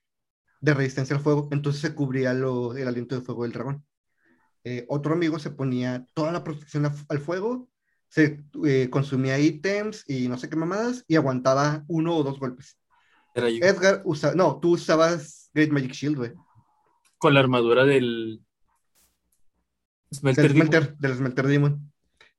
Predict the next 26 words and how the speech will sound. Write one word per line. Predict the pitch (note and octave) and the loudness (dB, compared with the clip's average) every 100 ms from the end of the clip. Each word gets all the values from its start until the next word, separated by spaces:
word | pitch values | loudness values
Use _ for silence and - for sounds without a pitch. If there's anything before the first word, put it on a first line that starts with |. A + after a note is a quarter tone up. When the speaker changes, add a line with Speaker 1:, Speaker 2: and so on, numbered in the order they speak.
| _ _ _ | _ _ _
Speaker 1:
Yo, | D3+ E3 B3 - - E4+ - - - - _ - - - - _ - - G#3+ | -2 6 8 8 10 8 8 -8 -18 -18 _ -14 -14 -18 -20 _ -20 -2 2
<laughs> | - - - A3 - D3 _ - - - - - _ _ | 2 0 -4 -4 -4 -16 _ -20 -18 -16 -16 -20 _ _
yo | E3 A#3 B3 | 6 10 10
iba | B3+ B3 | 10 8
a | |
gol | A3+ A#3 A3 | 6 4 4
gana, | G#3 C#4 C4+ G3+ | 2 4 4 2
güey, | E3+ D#3 D#3 - _ _ - | 2 -2 -2 -10 _ _ -4
porque | F#3+ D3+ | -4 2
iba | F3+ | 2
Speaker 2:
Qué | C3+ | 4
Speaker 1:
con | G3 | 2
un | G3 D#3 | 2 6
Speaker 2:
loco. | C#3 C3+ | 6 6
Speaker 1:
pedacito | B3+ D3+ | 2 0
de | C4+ | 0
vida | A3+ A3+ B3 A#3+ - _ | 0 0 -2 -6 -12 _
para | - F3 E3 | -6 -6 -6
que | D3+ | -10
se | D#3 | -8
activara | D3 E3 D#3 F3 | -4 4 4 6
el | F#3 | 4
anillo | E3+ D#3+ E3+ E3+ D#3+ C3+ | 2 2 2 0 -2 -2
de | C#3 C#3+ C3 B2+ | -4 -4 -4 -4
piedra | D3 D#3 E3 | -2 -2 -4
roja, | F3 F3+ C4 | -8 -6 -10